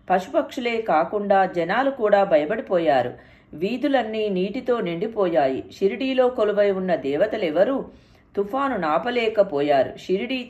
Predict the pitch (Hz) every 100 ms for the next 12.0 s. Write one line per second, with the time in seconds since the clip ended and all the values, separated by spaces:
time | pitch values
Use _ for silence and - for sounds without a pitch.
0 | - 170 226 247 208 208 202 180 151 185
1 | 233 226 185 170 175 - - 196 233 269
2 | 277 262 190 180 208 185 185 185 185 -
3 | - - 196 240 262 269 233 190 165 185
4 | 240 214 185 156 147 139 135 - - _
5 | 151 190 180 170 208 277 269 214 185 190
6 | 185 156 147 208 240 254 190 170 - 214
7 | 160 - - - - 190 233 269 254 190
8 | 180 175 170 170 151 156 151 202 226 -
9 | 143 156 240 208 170 139 127 - - _
10 | _ _ 170 180 180 151 127 180 226 247
11 | - 180 180 156 - 139 147 220 233 -